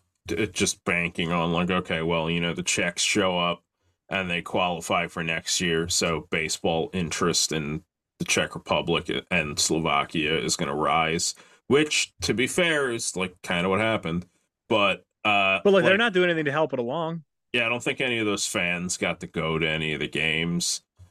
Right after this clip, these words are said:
Speaker 1: You know, like, th-, they probably got to go, I know that, like, a couple of Czech fans got to go to games in Regensburg for the qualifiers,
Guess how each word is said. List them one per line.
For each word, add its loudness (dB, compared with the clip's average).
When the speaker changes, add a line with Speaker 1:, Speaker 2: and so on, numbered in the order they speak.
Speaker 1:
You 2
know, -2
like, -4
th-, 0
they 4
probably 0
got 0
to -4
go, 4
I 0
know -2
that, -2
like, 0
a -6
couple -2
of -8
Czech 0
fans 0
got 0
to -6
go 0
to -4
games -2
in -4
Regensburg 0
for -2
the -2
qualifiers, 0